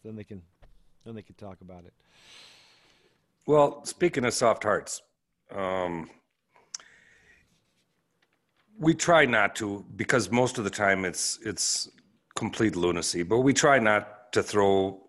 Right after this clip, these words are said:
Speaker 2: out the, "This guy needs to get fired, that guy needs to go, this guy needs to do anything."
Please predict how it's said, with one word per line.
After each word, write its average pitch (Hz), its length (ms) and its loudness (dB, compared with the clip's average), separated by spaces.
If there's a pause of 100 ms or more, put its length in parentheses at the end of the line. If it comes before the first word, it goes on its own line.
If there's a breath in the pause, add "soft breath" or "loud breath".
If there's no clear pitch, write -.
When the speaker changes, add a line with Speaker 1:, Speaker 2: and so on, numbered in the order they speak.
(120)
Speaker 2:
out 98 440 2
the, 92 160 4
"This 98 200 4
guy 98 200 4
needs 90 260 0
to 95 80 -6
get 92 220 0 (120)
fired, 92 380 2
that 95 240 0
guy 92 160 2
needs 87 260 -8
to - 80 -12
go, 87 260 -2
this 85 180 -8
guy 90 180 -4
needs 85 220 -8
to - 60 -18
do 82 180 -6
anything." 80 340 -10